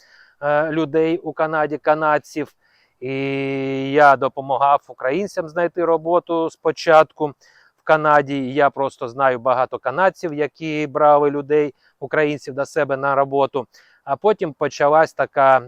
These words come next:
е, звільнення українців, коли почали досить активно звільняти, і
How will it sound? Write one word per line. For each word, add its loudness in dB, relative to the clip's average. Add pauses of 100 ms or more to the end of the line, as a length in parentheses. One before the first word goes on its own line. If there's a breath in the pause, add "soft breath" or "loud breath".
е, -2
звільнення -4
українців, -4
коли -6
почали -2 (120)
досить -6 (300 soft breath)
активно -4
звільняти, 0
і -6